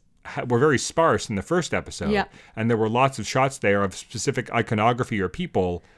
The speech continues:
Speaker 1: but no name associated with them yet, 'cause those actors hadn't appeared in the series yet. And then
Speaker 2: Yeah.
Speaker 1: gradually it's been filling in. So the cast is getting larger and larger as the series goes on, as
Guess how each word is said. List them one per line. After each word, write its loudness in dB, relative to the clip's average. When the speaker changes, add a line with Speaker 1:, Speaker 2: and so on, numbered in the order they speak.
Speaker 1:
but -6
no 2
name 2
associated -2
with -6
them -6
yet, -6
'cause -6
those 0
actors 0
hadn't -2
appeared -4
in -4
the -8
series -2
yet. -12
And -6
then -2
Speaker 2:
Yeah. 0
Speaker 1:
gradually 2
it's -4
been -6
filling -2
in. -4
So -8
the -6
cast 0
is -6
getting 0
larger 0
and -2
larger 2
as -6
the -6
series -2
goes -2
on, 0
as -8